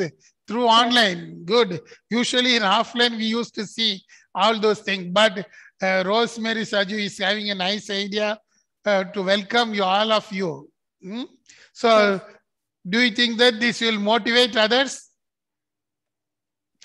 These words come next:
Speaker 1: What
Speaker 2: Yes.
Speaker 1: motivated to do this one?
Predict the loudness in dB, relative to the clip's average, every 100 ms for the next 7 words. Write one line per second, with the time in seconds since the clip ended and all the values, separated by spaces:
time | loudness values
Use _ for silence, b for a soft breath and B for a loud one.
0 | b b b 2 4 4 4 2 4 4
1 | 4 4 0 2 -2 -2 -4 -4 -6 -4
2 | -4 -4